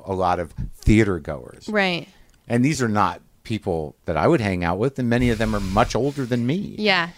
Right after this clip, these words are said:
Speaker 1: And, and I know who they are, and I, you know, I don't wanna stereotype them, but
Speaker 2: Yeah.
Speaker 1: there is an expectation to what theater is and what it's become.
Speaker 2: Yeah.
Speaker 1: It's, it's become this strange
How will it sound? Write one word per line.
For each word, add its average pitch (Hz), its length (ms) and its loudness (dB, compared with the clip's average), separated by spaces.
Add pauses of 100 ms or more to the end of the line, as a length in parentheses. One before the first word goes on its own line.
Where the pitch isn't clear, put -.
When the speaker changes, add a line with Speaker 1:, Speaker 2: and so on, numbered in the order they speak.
(160)
Speaker 1:
And, 120 240 2
and 120 140 0
I 117 80 4
know 131 240 2
who 120 160 -2
they 92 180 0
are, 87 460 -2 (340)
and 104 160 0
I, 107 60 2
you 107 160 -2
know, 107 80 4
I 104 100 6
don't 110 160 2
wanna 101 280 0
stereotype 107 920 0
them, 71 220 -10
but 101 160 -6
Speaker 2:
Yeah. 214 80 2
Speaker 1:
there 110 140 6
is 104 140 0
an 104 80 -2
expectation 98 840 -4
to 92 60 -6
what 87 200 -4
theater 87 320 -4
is 90 160 -8
and 95 160 -6
what 98 140 2
it's - 140 -6
become. 87 540 -10 (140)
Speaker 2:
Yeah. 220 220 2
Speaker 1:
It's, 180 140 -2
it's - 200 -4
become 120 380 -2
this 107 160 -4
strange 113 920 -4